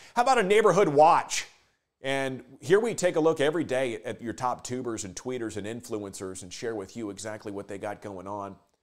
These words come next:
Uh, before we get to a couple of, uh, great sports tweets here in the watch, something fascinating I noticed today.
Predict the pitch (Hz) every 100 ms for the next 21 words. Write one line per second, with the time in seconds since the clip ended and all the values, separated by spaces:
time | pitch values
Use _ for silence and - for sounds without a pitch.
0 | _ _ _ _ _ _ - 90 87 82
1 | 117 196 247 180 202 185 170 185 160 127
2 | 98 - _ - 120 113 156 147 - -
3 | 143 147 - - 127 117 131 120 113 113
4 | 113 113 - _ _ _ - - 233 285
5 | 277 - 170 165 180 180 160 147 139 131
6 | 127 135 147 139 - 101 127 120 101